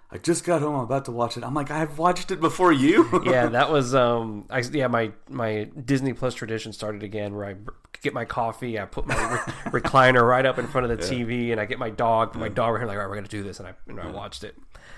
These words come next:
Speaker 2: And it was, it was cool, man. It was, it was a great episode.
Speaker 1: Yeah, I
Speaker 2: I
Speaker 1: thought it
Speaker 2: re-
Speaker 1: was really good. I really liked the, the whole, like, ensemble that they
Speaker 2: Yes.
Speaker 1: had. Um, we talked about it on the phone a little bit. They got the tank, the tech guy,
Speaker 2: Yep.
Speaker 1: the sniper.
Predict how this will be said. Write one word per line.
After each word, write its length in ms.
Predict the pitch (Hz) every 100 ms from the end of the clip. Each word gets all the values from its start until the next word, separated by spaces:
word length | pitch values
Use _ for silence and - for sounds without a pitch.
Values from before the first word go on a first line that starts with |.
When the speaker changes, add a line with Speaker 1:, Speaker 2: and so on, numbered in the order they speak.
| -
Speaker 2:
And 160 | - 110
it 60 |
was, 240 | 143 135 117
it 80 | 143
was 160 | 160
cool, 320 | - 170 -
man. 240 | 165 135 147
It 40 |
was, 120 | 151 135
it 60 |
was 200 | 135 151
a 40 | 139
great 340 | 117 135 127
episode. 520 | 123 147 123 139 104
Speaker 1:
Yeah, 60 | 104
I 40 |
Speaker 2:
I 40 | 113
Speaker 1:
thought 80 |
it 20 | 139
Speaker 2:
re- 60 |
Speaker 1:
was 120 | 127
really 200 | 117 120
good. 100 | 123
I 180 | - 113
really 420 | 120 104 117 117
liked 300 | 104 104 104 -
the, 240 | 98 95
the 140 | 90
whole, 240 | 98 98 95
like, 240 | 95 92
ensemble 540 | 90 92 - 95 95 92
that 140 | 95
they 80 | -
Speaker 2:
Yes. 420 | 123 95 92 90 - - - - - -
Speaker 1:
had. 80 | 87
Um, 320 | 87 92 95 90 - - -
we 100 | 110
talked 260 | 110 117 95
about 200 | 98 95
it 80 | 92 -
on 80 |
the 80 | 95
phone 220 | - 95
a 20 | 92
little 160 | 92
bit. 360 | 90 92 92 -
They 80 | 87
got 160 | 87
the 60 | -
tank, 520 | - 95 98 98 95
the 80 | -
tech 300 | - 98 -
guy, 380 | 95 92 95 98
Speaker 2:
Yep. 260 | 117 117 -
Speaker 1:
the 80 | -
sniper. 640 | - 98 101 95 92 92